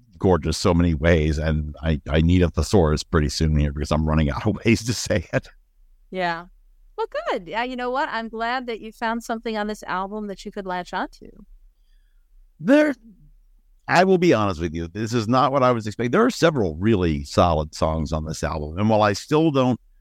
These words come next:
Speaker 1: find it fully accessible, I, I made a mistake not giving it a chance before,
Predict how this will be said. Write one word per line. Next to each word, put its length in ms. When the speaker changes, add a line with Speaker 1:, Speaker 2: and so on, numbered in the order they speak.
Speaker 1:
find 240
it 120
fully 280
accessible, 880
I, 120
I 200
made 300
a 40
mistake 640
not 360
giving 240
it 80
a 60
chance 360
before, 680